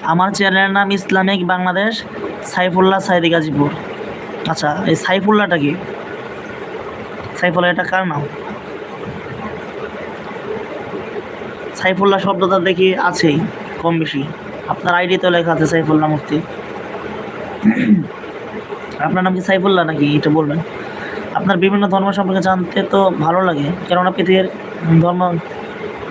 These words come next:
আগ্রহ বা উৎসাহ ধরে তো ইচ্ছে হয়। ভালো লাগে, হ্যাঁ, হ্যাঁ, অবশ্যই ভালো লাগবে, অবশ্যই জানার ইচ্ছা আছে, সমস্যা নেই।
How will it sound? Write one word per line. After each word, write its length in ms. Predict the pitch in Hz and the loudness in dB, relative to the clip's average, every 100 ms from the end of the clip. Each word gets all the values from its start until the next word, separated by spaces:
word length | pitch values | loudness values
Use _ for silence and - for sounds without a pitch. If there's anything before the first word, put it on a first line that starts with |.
| 170 | -2
আগ্রহ 400 | 165 165 180 185 | 2 4 4 4
বা 140 | 190 | 4
উৎসাহ 520 | 185 180 190 175 180 | 2 2 2 4 4
ধরে 220 | 180 175 | 4 4
তো 100 | 175 | 4
ইচ্ছে 320 | 175 170 - 170 | 4 2 2 2
হয়। 240 | 156 170 160 - - - - - - - - - - - - - 139 - - - - - - - 208 - - - - - - 113 - | 2 -2 -6 -8 -10 -10 -10 -10 -10 -10 -10 -8 -10 -10 -10 -10 -8 -8 -10 -10 -10 -8 -6 -8 -8 -10 -10 -10 -10 -10 -10 -8 -4
ভালো 180 | 139 175 | 2 2
লাগে, 260 | 175 143 | 2 0
হ্যাঁ, 240 | 143 175 165 | 0 2 0
হ্যাঁ, 140 | 156 147 - - 113 104 147 | -2 -6 -8 -8 -8 -8 0
অবশ্যই 300 | 190 226 233 | 2 2 2
ভালো 200 | 190 185 | 2 4
লাগবে, 320 | 180 165 196 202 | 4 4 2 2
অবশ্যই 260 | 196 196 180 | 2 2 2
জানার 220 | 185 185 | 2 2
ইচ্ছা 220 | 180 175 | 0 2
আছে, 140 | 170 | 2
সমস্যা 340 | 165 180 180 165 | 4 2 4 4
নেই। 140 | 170 | 2